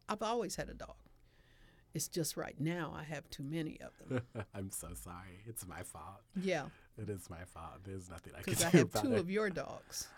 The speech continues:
Speaker 2: I wish I could take them.
Speaker 1: You will have them.
Speaker 2: I will have them eventually.
Speaker 1: Mm-hmm.
Speaker 2: Um, once I get settled and actually am not as transient as I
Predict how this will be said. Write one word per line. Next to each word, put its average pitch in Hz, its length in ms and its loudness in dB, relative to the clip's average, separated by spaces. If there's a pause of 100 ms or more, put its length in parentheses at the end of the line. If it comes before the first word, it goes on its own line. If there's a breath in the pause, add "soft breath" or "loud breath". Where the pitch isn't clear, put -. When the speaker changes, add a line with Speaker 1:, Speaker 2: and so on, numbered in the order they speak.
(100)
Speaker 2:
I 165 120 10
wish 185 540 8
I 135 140 6
could 120 260 4
take - 300 2
them. 90 440 -2
Speaker 1:
You 208 180 2
will 190 180 2
have - 240 -4
them. - 220 -12 (120)
Speaker 2:
I 123 80 10
will 127 120 8
have 117 200 6
them 110 140 2
eventually. 90 560 -2
Speaker 1:
Mm-hmm. 107 360 -2
Speaker 2:
Um, 104 360 6
once 98 240 0
I 101 80 2
get 92 200 -4
settled 87 360 -6
and 87 260 -6
actually 87 480 -8
am 82 180 -12
not 78 260 -10 (460 soft breath)
as 101 220 -4
transient 90 580 -4
as 87 120 -10
I 82 120 -12